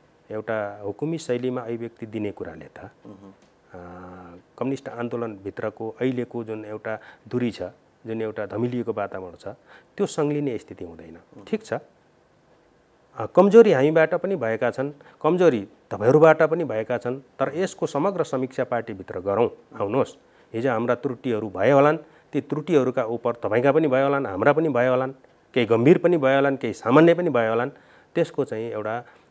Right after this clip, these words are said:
Speaker 1: अ, समाधान हामी पार्टीभित्रैबाट खोजौँ भनेर एक आपसमा सरसल्लाह गरेर, होइन, अगाडि बढ्न सकेको भए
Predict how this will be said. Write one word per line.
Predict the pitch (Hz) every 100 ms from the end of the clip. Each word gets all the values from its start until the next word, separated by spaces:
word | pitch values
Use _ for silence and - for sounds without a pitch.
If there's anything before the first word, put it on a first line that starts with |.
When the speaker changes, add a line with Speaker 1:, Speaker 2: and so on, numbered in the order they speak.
| -
Speaker 1:
अ, | -
समाधान | - 113 107 107
हामी | 90 92
पार्टीभित्रैबाट | - 101 107 101 - 98 95 90
खोजौँ | 92 - 92 107 110
भनेर | 87 85 82 110 - _ _ _ -
एक | 123 -
आपसमा | 101 104 104 - 107 135 _ _ _ _ _
सरसल्लाह | - 104 - 101 95 90
गरेर, | 90 87 85 95 _ _ _ _ _ _
होइन, | 95 120 - - - -
अगाडि | 110 107 98
बढ्न | 101 92 87
सकेको | - 98 98 87
भए | 85 90